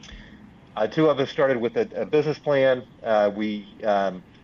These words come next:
grew the company to a hundred twelve people. Uh, we started obviously with no assets under management, got to twenty-four billion in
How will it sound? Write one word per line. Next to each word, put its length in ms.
grew 180
the 80
company 400
to 160
a 60
hundred 300
twelve 280
people. 480
Uh, 240
we 80
started 320
obviously 460
with 160
no 140
assets 420
under 180
management, 640
got 160
to 80
twenty-four 440
billion 380
in 240